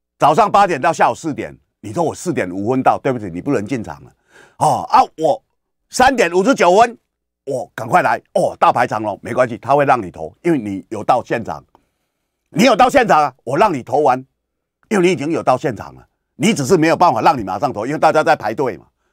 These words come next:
各位，我讲这是一个规则啊。今天这个规则的时间够，就不要讲了。柯文哲的时间，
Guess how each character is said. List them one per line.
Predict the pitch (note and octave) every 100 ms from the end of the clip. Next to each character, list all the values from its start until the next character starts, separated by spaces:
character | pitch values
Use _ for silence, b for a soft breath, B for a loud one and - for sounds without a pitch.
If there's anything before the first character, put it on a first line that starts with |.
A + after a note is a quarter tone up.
| _ _
各 | F#3+
位， | F#3
我 | F3 D3
讲 | G#2+
这 | C3+
是 | C#3+
一 | C3+
个 | C#3
规 | D#3+ -
则 | G#2 D2+
啊。 | D#2+ _ b b b b b
今 | C#4
天 | D4 C#4+
这 |
个 | C#4
规 | C#4+ B3+
则 | A#3+
的 | A#3
时 | - F#3+
间 | A3+ A3
够， | A3 D3+
就 | G3
不 | D#3+
要 | F3
讲 | A#2 D#2+ D#2
了。 | D2 _ _ _ _ _ -
柯 | C#3+ G3
文 | F3+ E3
哲 | D3
的 | C3+
时 | - A2 A#2+
间， | B2+ B2+